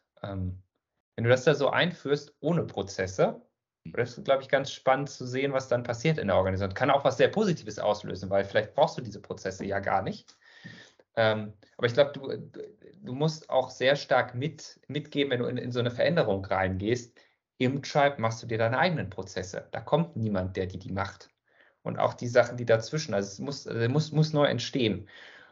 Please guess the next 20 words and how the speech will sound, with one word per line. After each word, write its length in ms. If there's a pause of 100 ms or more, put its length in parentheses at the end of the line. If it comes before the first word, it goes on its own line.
(160)
Und, 360
äh, 240 (160)
muss 200
man 120
halt 160
gucken, 640 (100)
wie 120
man 200
damit 260
als 260
Organisation 760
auch 100
umgehen 400
kann, 200
wenn 100
es 140
da 400 (180)
keine 260
Prozesse 480
gibt. 320